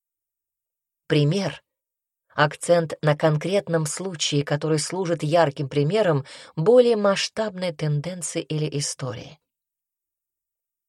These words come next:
Мнение, акцент на личных убеждениях, суждениях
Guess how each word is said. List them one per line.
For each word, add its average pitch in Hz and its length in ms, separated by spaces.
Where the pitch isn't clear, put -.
Мнение, 131 680
акцент 165 760
на 151 220
личных 160 480
убеждениях, 135 800
суждениях 143 1000